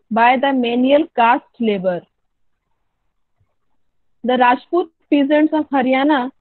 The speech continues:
they are saying that he, they cultivate badly, for his women are more or less strictly secluded and never work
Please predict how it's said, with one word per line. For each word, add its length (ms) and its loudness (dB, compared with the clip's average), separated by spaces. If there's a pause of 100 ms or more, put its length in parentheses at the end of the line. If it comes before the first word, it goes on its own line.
(720)
they 100 2
are 240 2
saying 340 2
that 220 2 (2250)
he, 240 0
they 320 2
cultivate 540 2 (120)
badly, 560 0 (220)
for 180 2
his 240 2 (460)
women 580 2 (460)
are 180 2
more 320 2
or 120 2
less 280 2 (180)
strictly 640 -2
secluded 680 -2 (120)
and 140 -4
never 340 0
work 240 0